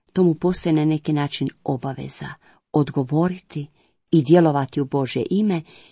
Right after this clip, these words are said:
i širiti njegovo kraljevstvo, širiti njegovu slavu gdje god se nalazimo. Paula to čini na svojstven način,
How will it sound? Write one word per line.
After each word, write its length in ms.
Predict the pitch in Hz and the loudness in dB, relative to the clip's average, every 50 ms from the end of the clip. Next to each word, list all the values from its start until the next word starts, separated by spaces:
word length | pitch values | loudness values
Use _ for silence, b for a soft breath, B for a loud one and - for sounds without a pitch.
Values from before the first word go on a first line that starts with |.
| B B B | B B B
i 60 | - | -8
širiti 560 | - - - 175 156 170 180 185 170 - 170 | -6 -4 -2 0 0 0 0 0 -2 -4 -4
njegovo 340 | 151 147 143 139 151 139 139 | -2 -2 -2 -2 -4 -8 -8
kraljevstvo, 680 | - - - 139 139 135 139 143 147 131 - - 139 | -10 -8 -6 -6 -4 -4 -4 -6 -8 -10 -10 -10 -10
širiti 540 | 127 - - - 151 156 156 156 151 - 143 | -8 -8 -4 -2 -2 0 0 -2 -4 -4 -4
njegovu 360 | 143 143 139 139 139 131 127 | -4 -4 -4 -6 -6 -8 -8
slavu 540 | 120 - - - 139 139 135 131 123 123 123 B B B B B B | -10 -10 -8 -4 -2 -2 -2 -2 -4 -6 -10 B B B B B B
gdje 240 | - 117 - 135 123 | -6 0 0 0 0
god 220 | - - 165 156 | 0 -4 -4 -4
se 180 | - - 147 135 | -4 -4 -4 -4
nalazimo. 640 | 127 127 123 123 131 135 - 131 120 110 - 147 - _ b b b b b b b b b b b b | -2 -4 -6 -8 -8 -10 -10 -10 -10 -10 -12 -14 -18 _ b b b b b b b b b b b b
Paula 380 | - 233 247 262 269 262 247 226 | -2 0 0 2 2 2 0 0
to 160 | 233 - 233 | 0 -2 -2
čini 300 | 226 - 247 233 226 220 | 0 0 2 2 2 4
na 100 | 208 202 | 2 0
svojstven 560 | 190 - - 185 175 165 160 - - 190 170 | 0 0 0 2 2 2 0 0 0 0 2
način, 500 | 156 139 131 127 131 - - - 143 - | 2 0 0 -4 -6 -8 -10 -10 -10 -10